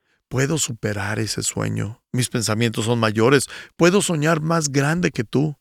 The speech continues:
Así que permíteme preguntarte directamente, ¿qué es eso en tu vida que dudas que Dios puede manejar? Eso que piensas que es muy difícil y muy grande,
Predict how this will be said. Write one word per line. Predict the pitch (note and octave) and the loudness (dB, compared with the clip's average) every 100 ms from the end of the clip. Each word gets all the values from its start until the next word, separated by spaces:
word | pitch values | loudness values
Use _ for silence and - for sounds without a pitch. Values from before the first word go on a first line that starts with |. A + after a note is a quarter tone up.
| _ _ _ _ | _ _ _ _
Así | - - A3 | -4 -2 2
que | B3 F3+ _ _ _ | 2 0 _ _ _
permíteme | - D#3+ A3 C#4+ A#3+ | -2 0 0 -2 -2
preguntarte | D#3 C3 A#2+ G#2+ B2 C3+ - | -2 -2 -4 -2 -4 -4 -4
directamente, | C3+ A2+ F3+ - D#3+ A2 F#2 G2+ F#2+ _ _ _ _ _ _ | 0 0 -2 -2 -4 -2 -4 -4 -6 _ _ _ _ _ _
¿qué | - E3 F3 | 0 2 4
es | D#3+ | 2
eso | - B2+ - | 0 0 0
en | C#3 | -2
tu | A2+ A2+ | -4 -4
vida | A2 A#2 C3 | 0 0 0
que | - | -2
dudas | G2 G#2+ B2 B2+ | 0 2 0 -2
que | - | -4
Dios | G2 G#2+ A#2 | -2 0 0
puede | - C3 A#2 | 0 -2 -2
manejar? | A2 G2 - A2+ - - _ _ _ _ _ - - - | -4 -4 -2 -4 -4 -16 _ _ _ _ _ -20 -10 0
Eso | F3+ - | 2 2
que | F#3 C3 | 0 -2
piensas | D3+ D3+ - D3+ | 0 0 -2 -2
que | B2 A#2+ | -2 0
es | B2+ | 2
muy | D3 | 2
difícil | C#3 A#2 - D3+ D3 E3+ B2+ | 2 0 -4 -2 0 0 0
y | |
muy | A#2 D3 | 2 2
grande, | B2+ C3 D#3+ D#3 | 2 2 2 2